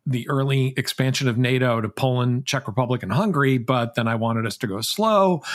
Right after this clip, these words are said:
and bringing in the Baltics and, and other countries, and I, I didn't see the need to continue a, a long-running antagonism with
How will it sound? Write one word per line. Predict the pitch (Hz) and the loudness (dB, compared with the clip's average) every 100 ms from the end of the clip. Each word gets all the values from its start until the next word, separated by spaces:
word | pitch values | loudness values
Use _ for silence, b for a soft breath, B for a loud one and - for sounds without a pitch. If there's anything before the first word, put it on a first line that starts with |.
| B B B - | B B B -4
and | 110 | 0
bringing | 127 127 | 2 2
in | 120 123 | 2 0
the | |
Baltics | 131 196 185 180 143 - 117 | 2 2 2 0 0 -2 -4
and, | 107 104 - | -4 -4 -6
and | 110 120 | -4 -2
other | 131 127 120 _ _ | 0 -2 -4 _ _
countries, | - 131 123 120 123 113 | -6 -6 -2 0 0 -2
and | 123 | -2
I, | 113 113 107 - | -2 -2 -6 -8
I | 131 | -6
didn't | 123 127 - | -4 -4 -4
see | 135 120 117 B B B B B | -2 -2 -2 B B B B B
the | 131 | -6
need | 120 120 120 - | -4 -4 -4 -4
to | - 123 113 110 110 - 190 - 151 139 | -2 0 0 0 -4 -6 -14 -14 -18 -14
continue | - 120 - 127 131 127 113 | -6 -6 -4 -2 0 0 0
a, | 110 - | -4 -4
a | 127 - | -6 -4
long-running | 110 117 120 120 117 117 117 | -2 -2 0 0 0 0 0
antagonism | 110 - 110 117 113 110 117 107 | -2 -4 -4 -2 -2 -2 -2 -2
with | 110 101 | -4 -6